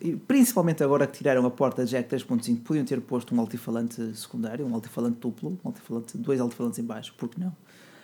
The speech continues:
Ah, que mais? Temos as mesmas câmaras, eh,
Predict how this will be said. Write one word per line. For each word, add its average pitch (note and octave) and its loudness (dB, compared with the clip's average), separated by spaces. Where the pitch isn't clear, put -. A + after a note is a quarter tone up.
Ah, - -12
que - -4
mais? B2+ 2
Temos C#3 2
as A#2+ 0
mesmas E3+ 2
câmaras, B2+ 2
eh, C3 0